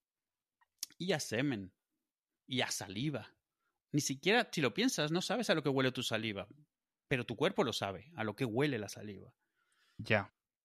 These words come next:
Speaker 1: Entonces, todo ese tipo de cosas son las que, a lo mejor en un momento de pasión o en un momento de violencia, están añadiendo a cómo reacciona tu cuerpo, pero de una forma
Speaker 2: Ujú.
Speaker 1: completamente inconsciente,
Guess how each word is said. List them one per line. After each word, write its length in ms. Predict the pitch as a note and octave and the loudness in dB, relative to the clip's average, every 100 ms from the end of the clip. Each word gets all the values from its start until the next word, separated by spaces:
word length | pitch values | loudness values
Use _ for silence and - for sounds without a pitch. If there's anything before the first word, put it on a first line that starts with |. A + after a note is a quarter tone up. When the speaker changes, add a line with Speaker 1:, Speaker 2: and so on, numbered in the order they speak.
| _ | _
Speaker 1:
Entonces, 320 | - A2 - | -10 -8 -4
todo 120 | C3+ | -2
ese 160 | C3 D#3+ | 0 -2
tipo 200 | E3+ E3+ | -2 -2
de 120 | E3 | 0
cosas 360 | F#3 E3+ D3+ C#3+ | -2 0 0 0
son 280 | - C#3+ | 2 4
las 160 | C#3+ C#3 | 4 2
que, 200 | C3 G#2+ - | -2 -4 -10
a 80 | - | -4
lo 80 | A#2 | -2
mejor 240 | A2+ D3+ | 2 6
en 100 | D#3+ | 6
un 60 | D#3+ | 8
momento 460 | D#3 D3 D3+ D3 C#3+ | 6 6 4 2 0
de 100 | C3+ | -2
pasión 480 | - - E3 F#3 | -6 0 4 4
o 40 | B2 | 4
en 40 | |
un 60 | A#2+ | 2
momento 320 | C3 D3 D#3 | 2 2 4
de 40 | |
violencia, 640 | D3+ C#3 C#3+ D3 E3+ C#3+ - _ | 4 4 2 2 2 0 -6 _
están 340 | B2 - D#3 | -6 2 6
añadiendo 800 | F3 F3 D#3+ C#3+ E3+ F3 D#3 D3 C#3+ | 8 8 6 8 6 6 6 4 2
a 220 | B2+ A#2+ | 2 2
cómo 220 | D#3 D#3+ | 2 4
reacciona 400 | D#3+ C#3 - C#3 | 4 2 2 2
tu 100 | C3 | 0
cuerpo, 360 | A2+ E3+ D#3+ A#2 | 0 0 0 0
pero 140 | C3+ | 2
de 40 | D3 | 4
una 140 | F3 | 4
forma 200 | E3+ E3+ | 4 2
Speaker 2:
Ujú. 40 | |
Speaker 1:
completamente 580 | C#3 C#3 E3 - E3+ E3+ | 2 4 4 4 2 2
inconsciente, 760 | E3+ C3+ A#2+ - A#3 B3+ A2 | 0 0 -4 -2 2 2 0